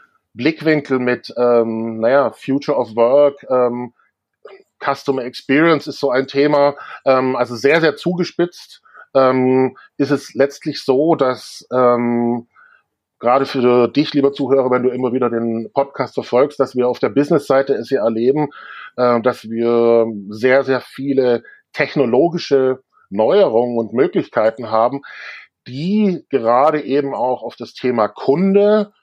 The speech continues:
zum Beispiel einwirken, Customer Experience als Oberbegriff, ähm, dass wir auf der anderen Seite aber auch das Thema Mitarbeiter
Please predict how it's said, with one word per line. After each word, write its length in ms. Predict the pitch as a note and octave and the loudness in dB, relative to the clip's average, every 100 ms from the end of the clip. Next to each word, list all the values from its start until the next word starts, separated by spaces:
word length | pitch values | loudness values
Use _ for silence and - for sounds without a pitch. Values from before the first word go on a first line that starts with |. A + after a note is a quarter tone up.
| _ _ | _ _
zum 180 | - C#3 | -8 0
Beispiel 920 | C#3 D3+ - D#3+ E3+ E3+ F3 E3+ D#3 - | 0 0 -6 -4 -2 -2 -2 -2 -4 -2
einwirken, 880 | A#2 D#3 F3 D3 F3 F3+ E3+ E3+ D3+ _ _ - | 0 2 2 2 2 0 -4 -6 -8 _ _ -8
Customer 360 | B2 - A#2+ | -6 -2 -2
Experience 720 | A#2 - C3+ D#3+ E3+ - - _ _ | -2 0 2 2 -2 -4 -10 _ _
als 240 | C3+ - | -4 -2
Oberbegriff, 640 | C#3 D3 D#3 D3+ C3+ D#3 - - - - - - | 0 2 2 -2 0 -2 -4 -18 -16 -16 -8 0
ähm, 640 | C3 B2+ B2 B2 B2 A#2 | 2 4 2 0 -2 -2
dass 200 | B2+ - | -4 -2
wir 100 | B2 | -2
auf 140 | A#2+ - | 0 0
der 100 | G2+ | -2
anderen 300 | C3 C3 A#2+ | 0 -2 2
Seite 300 | A#2+ B2 A#2 | 2 2 0
aber 180 | A2+ G#2 | 0 -2
auch 160 | A2+ | -6
das 160 | A#2 - | -10 -10
Thema 560 | - A#2 A2+ G#2+ G#2 - _ _ _ _ _ _ - | -4 0 2 2 0 -6 _ _ _ _ _ _ -10
Mitarbeiter 1120 | G#2 D#3+ - D3+ D3+ C#3+ D#3 F3+ F3 F3 F3 | -2 -2 0 -2 0 2 2 2 2 0 0